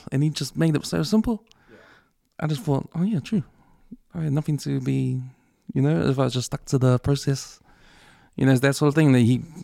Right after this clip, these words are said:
Speaker 1: he sat me down and got me, he put me through the, "Well, just read the email. What, what does the email say?" The first email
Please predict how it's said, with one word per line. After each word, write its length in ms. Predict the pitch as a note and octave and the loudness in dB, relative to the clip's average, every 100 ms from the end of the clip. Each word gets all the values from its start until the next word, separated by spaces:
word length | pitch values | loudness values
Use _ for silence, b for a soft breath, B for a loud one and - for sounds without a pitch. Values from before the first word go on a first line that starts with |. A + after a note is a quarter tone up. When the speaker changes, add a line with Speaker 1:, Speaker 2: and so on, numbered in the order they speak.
| - - - | -12 -8 -6
Speaker 1:
he 80 | |
sat 180 | B2 - | -2 2
me 80 | C3+ | 4
down 240 | C3+ C#3 | 4 4
and 240 | A#2+ G#2+ A2 - | 4 2 -2 -4
got 120 | - | 0
me, 140 | B2 A#2 - - | 2 0 -4 -12
he 100 | C3 - - - | -12 -12 -16 -4
put 140 | D3+ | 0
me 120 | C3+ C3+ | 2 4
through 300 | C#3 C3+ B2 | 4 4 4
the, 260 | A#2+ A2+ B B B B B B B B B B B | 2 0 B B B B B B B B B B B
"Well, 160 | G3 G3+ | 4 4
just 180 | G#3 G3 | 6 4
read 120 | F#3 | 6
the 80 | G3 | 8
email. 220 | C#3 A#2+ | 6 6
What, 220 | D#3+ - | 2 0
what 340 | - - E3 D#3+ | 2 2 4 4
does 120 | D#3+ | 6
the 40 | |
email 200 | F#3+ B2 | 8 6
say?" 240 | - A2+ - _ - | 2 -4 -6 _ -10
The 120 | C3 | -4
first 260 | C3 D3+ - | 2 2 4
email 320 | C3 A#2 | 4 4